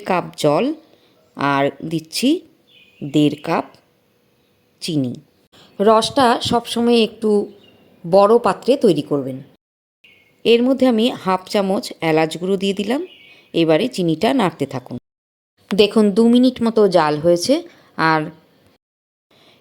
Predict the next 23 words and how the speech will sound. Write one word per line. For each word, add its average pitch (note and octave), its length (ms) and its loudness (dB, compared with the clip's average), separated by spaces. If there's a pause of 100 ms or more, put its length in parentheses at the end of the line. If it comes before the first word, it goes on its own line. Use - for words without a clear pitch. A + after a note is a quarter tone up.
(120)
এর D#3+ 220 0
মধ্যে E3+ 540 -2
ইয়েলো G3+ 340 4
কালার F3+ 500 0 (440)
দিয়ে D3+ 280 0
দিয়েছিলাম D#3+ 520 -2
রসটার E3+ 340 -2
মধ্যে, E3+ 460 -2 (540)
কারণ F3 420 0 (320)
আমার G#3 260 0
মনে G3+ 280 2
হয়েছে G#3 400 0
একটু G3 240 -2
ইয়েলো F3 420 4
কালার D3+ 380 0
দিলে E3 240 0
বোঁদেগুলো D#3 420 -2
দেখতে D3+ 360 -2
সুন্দর D#3 380 -4
লাগবে। - 640 -6
এই B3 180 4
রসটা A3+ 300 -2
কিন্তু B3+ 480 -2